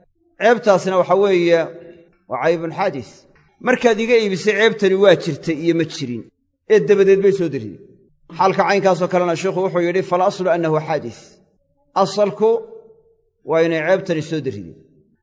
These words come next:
Bacdul culamaa way kala qaadayaan oo waxay leeyihiin, waxaa loo kala qaadayaa ceebtaas hadday tahay waxaan aqbali karin mooyaane inay hore u jirtay, iyo hadday tahay waxaan aqbali karin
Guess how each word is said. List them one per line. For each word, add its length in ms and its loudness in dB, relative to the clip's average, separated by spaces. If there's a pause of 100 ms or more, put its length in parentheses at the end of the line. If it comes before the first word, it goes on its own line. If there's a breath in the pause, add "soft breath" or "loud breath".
(120)
Bacdul 300 -2
culamaa 380 2
way 120 0
kala 200 0
qaadayaan 560 2
oo 80 0
waxay 220 -4
leeyihiin, 440 -2 (720)
waxaa 120 -4
loo 140 2
kala 220 2
qaadayaa 460 2
ceebtaas 480 0 (540)
hadday 300 2
tahay 300 4
waxaan 440 0
aqbali 500 -2
karin 360 -2 (500)
mooyaane 460 2
inay 140 -2
hore 180 -2
u 60 -8
jirtay, 300 -20 (480)
iyo 140 2
hadday 300 2
tahay 340 4 (380)
waxaan 300 0
aqbali 400 2
karin 360 0